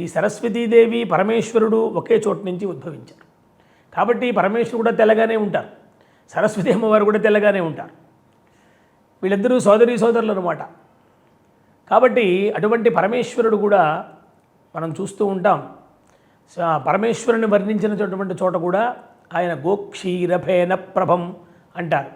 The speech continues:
పాలు నురగ ఎట్లా ఉంటుందో, ప-, స్వచ్ఛమైనటువంటి గోవు యొక్క పాలు బితుకుతూ ఉంటే ఆ నురగ ఎట్లా శుద్ధంగా ఉంటుందో అట్లా ఉంటారు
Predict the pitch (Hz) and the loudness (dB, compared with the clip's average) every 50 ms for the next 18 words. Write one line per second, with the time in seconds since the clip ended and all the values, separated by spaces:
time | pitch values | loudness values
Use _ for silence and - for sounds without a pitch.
0 | - - _ _ _ _ _ _ _ _ - 156 131 147 165 185 214 214 214 226 | -20 -20 _ _ _ _ _ _ _ _ -6 -4 0 2 4 4 4 4 2 0
1 | 220 196 165 170 190 208 208 226 220 208 175 - - 214 208 196 190 185 175 185 | 0 0 0 2 2 2 2 2 2 0 0 0 0 0 2 2 0 -2 -6 -6
2 | 185 185 202 208 196 - 143 151 143 143 - - 156 - - - 196 208 208 202 | -4 -2 -2 -2 -2 -2 -4 -8 -8 -8 -10 -14 -14 -12 -6 -4 -2 -2 -2 -2
3 | 208 196 202 196 196 196 175 170 160 175 185 190 202 196 196 196 202 190 170 - | -4 -4 -4 -6 -6 -6 -6 -6 -4 -4 -4 -4 -4 -6 -6 -4 -4 -4 -4 -4
4 | - - - - _ _ - 156 175 202 214 202 202 180 208 185 208 165 214 202 | -8 -18 -20 -20 _ _ -4 0 2 2 2 2 0 -2 -4 -4 -4 -4 -4 -4
5 | 196 196 185 180 233 240 240 247 - 170 170 165 160 170 185 214 233 226 208 180 | -4 -4 -2 2 4 4 4 4 2 0 -2 0 0 0 2 4 4 4 4 2
6 | - - 226 220 214 214 - - - - - _ - - 208 202 196 - 220 220 | 2 4 4 4 4 4 0 -10 -16 -20 -20 _ -10 -6 -6 -4 0 0 0 2
7 | 208 202 190 185 175 165 165 165 175 190 - - - - _ _ _ _ _ _ | 2 2 0 0 -2 -4 -8 -8 -8 -8 -10 -12 -16 -20 _ _ _ _ _ _
8 | _ _ _ _ _ _ _ - 151 156 240 240 233 226 220 214 185 220 202 196 | _ _ _ _ _ _ _ -16 -6 0 4 6 6 6 4 2 2 2 4 4
9 | 180 180 180 196 196 175 151 135 - | 4 2 2 0 0 0 -4 -4 -8